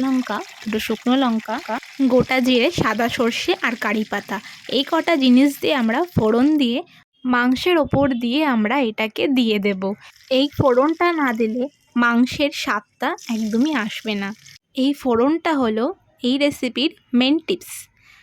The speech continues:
আশা করি রেসিপিটি আপনাদের সবার খুব ভালো লেগেছে, আর আপনারা এই রেসিপিটি অবশ্যই একবার হলেও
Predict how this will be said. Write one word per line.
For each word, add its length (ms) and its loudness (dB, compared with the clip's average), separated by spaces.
আশা 320 -2
করি 140 4
রেসিপিটি 480 0
আপনাদের 400 -4
সবার 320 -4
খুব 120 2
ভালো 280 0
লেগেছে, 380 -6
আর 80 0
আপনারা 420 0
এই 100 0
রেসিপিটি 520 -2
অবশ্যই 580 -2
একবার 320 -4
হলেও 200 0